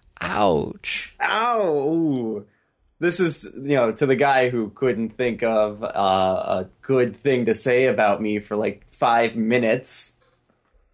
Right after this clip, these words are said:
Speaker 2: But no, I'm not still sore about that. <laughs> Not at all.
Speaker 1: Come on, I'm an interesting fellow.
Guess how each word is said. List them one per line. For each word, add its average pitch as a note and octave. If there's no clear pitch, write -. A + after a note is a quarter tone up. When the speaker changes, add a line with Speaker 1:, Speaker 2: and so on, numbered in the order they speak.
Speaker 2:
But F3+
no, A#3
I'm G#3
not G#3+
still C3+
sore A#2
about F2
that. F2+
<laughs> -
Not F3
at D3
all. C#3
Speaker 1:
Come F#3
on, C3+
I'm A2+
an B2
interesting B2
fellow. G1+